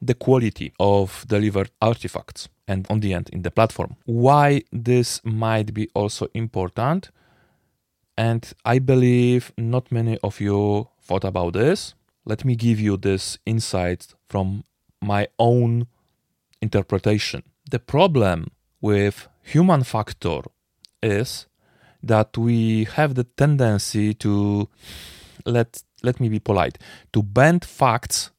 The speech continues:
for our advance, okay? And very often we try to describe the picture better than it really is. Automation, in this case, is very strict.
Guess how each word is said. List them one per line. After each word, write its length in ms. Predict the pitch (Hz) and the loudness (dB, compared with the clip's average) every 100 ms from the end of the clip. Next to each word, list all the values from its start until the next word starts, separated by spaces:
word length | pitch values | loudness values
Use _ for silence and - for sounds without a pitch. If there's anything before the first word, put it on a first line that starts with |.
| _ | _
for 600 | - 107 107 107 107 110 _ _ _ - | 2 4 4 4 0 -2 _ _ _ -2
our 220 | 101 101 | 0 0
advance, 460 | 95 98 80 - - _ - | -2 -4 -6 -8 -18 _ -18
okay? 280 | 120 127 180 - - - - | -2 0 0 -2 -20 -18 -4
And 140 | 113 | 0
very 180 | 127 185 | 4 6
often 540 | 180 147 123 123 127 - | 4 4 2 2 0 -4
we 180 | - 120 | -2 -2
try 720 | 117 - - 139 160 160 151 - | -2 -6 -2 2 2 2 -2 0
to 440 | 113 113 110 113 - 110 | 2 4 2 0 -4 -12
describe 520 | 104 - 123 127 120 | -12 -6 0 2 2
the 100 | 101 | -2
picture 480 | - 117 - 110 107 | -4 -8 -2 0 0
better 500 | 107 107 - 95 95 _ _ _ - | 2 0 2 -2 -2 _ _ _ -8
than 400 | 95 95 92 - _ _ _ _ - | -2 -2 -2 -8 _ _ _ _ -10
it 220 | 98 - _ - | -10 -10 _ -8
really 300 | 98 92 95 | -4 -4 -4
is. 320 | 117 90 - - _ _ _ - | -2 -2 -4 -16 _ _ _ -2
Automation, 880 | 104 101 104 170 170 110 87 90 - _ _ _ - | -2 -2 0 0 0 -2 -4 -6 -10 _ _ _ -10
in 120 | 101 | -6
this 200 | 92 - | -6 -6
case, 460 | 95 80 - - _ _ _ _ _ _ _ - | -8 -8 -12 -20 _ _ _ _ _ _ _ -2
is 280 | 110 104 | 0 0
very 280 | 113 123 127 | 0 2 4
strict. 440 | 117 - 82 - | 2 -4 -6 -8